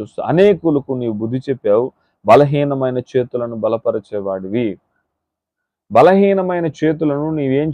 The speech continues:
చేస్తూ ఉన్నావు అంటే, బలపరుస్తూ ఉన్నాడు. యోబు యొక్క జీవితమును గురించి వర్ణనాతీతముగా వర్ణిస్తూ ఉన్నాడు తన మిత్రుడైన సహోద-, తన యొక్క మిత్రుడు ఎ-, ఎలీఫాజు.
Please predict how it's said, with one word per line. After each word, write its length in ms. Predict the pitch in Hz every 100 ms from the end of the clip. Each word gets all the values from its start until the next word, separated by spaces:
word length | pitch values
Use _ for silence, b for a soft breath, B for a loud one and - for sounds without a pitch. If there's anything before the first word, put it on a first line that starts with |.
| 156
చేస్తూ 300 | 143 - 135
ఉన్నావు 280 | 123 113 107
అంటే, 180 | 127
బలపరుస్తూ 760 | 147 127 165 165 175 170 - -
ఉన్నాడు. 340 | 165 160 139 123
యోబు 500 | 135 180 202 202 208
యొక్క 260 | 190 -
జీవితమును 680 | 185 156 170 170 165 170 170
గురించి 440 | 151 139 131 143
వర్ణనాతీతముగా 1040 | 175 143 160 190 185 - 165 147 131 117 123
వర్ణిస్తూ 640 | 180 180 175 185 - 170
ఉన్నాడు 340 | 147 123 131 147
తన 220 | 190 190
మిత్రుడైన 520 | 190 175 160 147 143
సహోద-, 440 | 143 160 165 160 151 _ _ -
తన 60 |
యొక్క 200 | 151 147
మిత్రుడు 440 | 147 160 - 156 110
ఎ-, 260 | 123 135
ఎలీఫాజు. 560 | 131 156 - 101 82 78